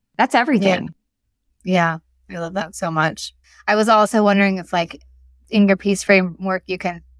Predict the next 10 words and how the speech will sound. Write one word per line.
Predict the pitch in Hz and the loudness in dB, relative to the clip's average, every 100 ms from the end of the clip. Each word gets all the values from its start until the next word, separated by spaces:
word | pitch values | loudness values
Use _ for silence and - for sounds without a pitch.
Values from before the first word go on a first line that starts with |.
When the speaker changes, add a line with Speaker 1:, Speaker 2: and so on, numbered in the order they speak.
| _ _ _ - | _ _ _ -4
Speaker 2:
maybe | 202 185 | -2 -2
pause | - 196 190 180 | 0 2 2 0
and | 160 175 175 | -2 -4 0
pray, | 190 190 | 2 4
but | 208 160 | 2 -2
maybe | 175 175 | -4 -8
pray, | 170 185 165 | -6 -4 -4
<laughs> | - - | -6 -2
praying | 247 202 202 | 0 0 0
comes | 196 185 190 - | -2 -4 -8 -16